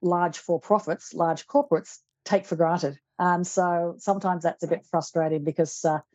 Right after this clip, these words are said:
these things cost money. And so when you make those decisions about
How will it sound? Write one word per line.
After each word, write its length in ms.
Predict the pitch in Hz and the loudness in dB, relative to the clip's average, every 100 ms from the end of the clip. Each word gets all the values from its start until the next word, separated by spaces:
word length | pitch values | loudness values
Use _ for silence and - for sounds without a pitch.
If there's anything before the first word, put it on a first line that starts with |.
| _ _ | _ _
these 140 | - 202 | -2 0
things 180 | 214 196 | 0 -2
cost 180 | 202 | -2
money. 300 | 202 220 123 - | 0 0 -4 -4
And 160 | 185 175 | -2 0
so 300 | 196 180 180 180 156 - 190 - _ | 2 2 0 -6 -10 -16 -20 -20 _
when 220 | - 196 | -2 0
you 100 | 190 | 2
make 240 | 180 185 - | 0 -2 0
those 240 | 175 165 | -2 0
decisions 500 | 175 - 330 214 185 | -4 -4 -2 -2 -2
about 300 | 160 165 156 | 0 -2 -2